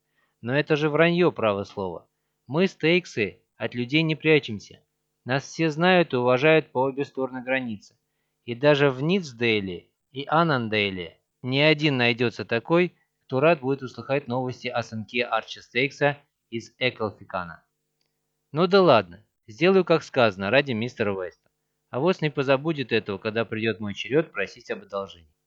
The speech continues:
Старому мошеннику хорошо заплатили, так что мог бы и не болтать об одолжении. Дж. Ф. В. Сам я писать не обучен, потому как папаша меня послал не в школу, а на поле ворон пугать.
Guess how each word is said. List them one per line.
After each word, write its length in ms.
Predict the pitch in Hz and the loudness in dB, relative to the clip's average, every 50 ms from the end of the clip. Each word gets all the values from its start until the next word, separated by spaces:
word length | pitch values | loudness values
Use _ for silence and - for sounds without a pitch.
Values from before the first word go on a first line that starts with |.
| _ _ _ | _ _ _
Старому 560 | _ - _ _ - 139 135 131 131 131 131 | _ -20 _ _ 2 2 2 2 0 -2 -2
мошеннику 640 | 131 135 135 135 - - 151 143 135 127 113 - 104 | -4 -4 -4 -2 0 0 0 0 0 -4 -6 -10 -10
хорошо 380 | - - 123 123 120 - - 117 | -4 -2 0 0 0 0 -4 -6
заплатили, 720 | 113 110 - - 117 123 - - 165 143 117 98 - _ _ | -6 -6 -4 -4 -4 -4 -4 -6 -6 -6 -6 -8 -10 _ _
так 140 | - 110 - | -12 -10 -10
что 180 | - - 120 | -10 -10 -10
мог 240 | 110 113 120 120 107 | -6 -6 -6 -6 -6
бы 140 | 104 113 113 | -8 -8 -8
и 20 | |
не 100 | 113 110 | -8 -6
болтать 500 | 107 104 117 117 117 - 113 101 - - | -4 -4 -4 -2 -2 -2 -2 -2 -4 -6
об 100 | 98 92 | -14 -18
одолжении. 560 | 95 92 95 95 98 92 95 95 90 85 _ _ _ _ _ _ _ - | -14 -10 -8 -8 -8 -8 -10 -14 -18 -20 _ _ _ _ _ _ _ -20
Дж. 380 | 107 101 113 127 143 170 175 - _ _ _ _ _ _ - | -12 -8 -4 -2 0 0 -2 -4 _ _ _ _ _ _ -4
Ф. 200 | 113 113 117 - _ _ _ _ _ _ _ | -2 -2 -2 -2 _ _ _ _ _ _ _
В. 280 | - 101 101 101 80 - _ _ _ _ _ _ _ _ _ _ _ _ _ _ _ _ _ _ _ - | -8 -4 -4 -4 -4 -4 _ _ _ _ _ _ _ _ _ _ _ _ _ _ _ _ _ _ _ -6
Сам 260 | - - 175 185 175 | -2 0 2 2 2
я 120 | 165 165 | 0 0
писать 420 | 156 - 160 147 - 160 156 151 - | 0 -2 -4 0 2 2 2 2 0
не 120 | 151 151 | 0 0
обучен, 580 | 151 151 151 175 185 170 - - 104 95 85 - _ _ _ _ _ _ _ _ _ | 0 0 2 0 0 0 0 -2 -6 -6 -10 -14 _ _ _ _ _ _ _ _ _
потому 380 | - 120 - - 139 156 156 143 | -12 -6 -2 -2 0 0 2 2
как 180 | 151 143 - | 0 0 0
папаша 460 | - 131 131 123 - 160 170 - - 123 | 0 -2 -2 0 2 0 2 0 0 -4
меня 260 | 117 117 123 135 131 | -2 -2 -2 -2 -2
послал 380 | - 131 120 - 127 127 123 | -4 -6 -4 -2 0 0 0
не 140 | 123 123 123 | 0 -2 -6
в 40 | 113 | -8
школу, 460 | - - - 151 165 151 120 104 - - | -10 -6 -4 -2 -2 -2 -4 -6 -6 -6
а 100 | 113 110 | -6 -6
на 140 | 113 110 | -6 -8
поле 300 | 104 - - 135 143 127 | -8 -6 -4 -4 -4 -2
ворон 360 | 107 110 113 113 107 104 104 98 | -2 -2 -2 -2 -4 -6 -10 -14
пугать. 340 | - 92 85 87 82 _ | -18 -20 _ _ _ _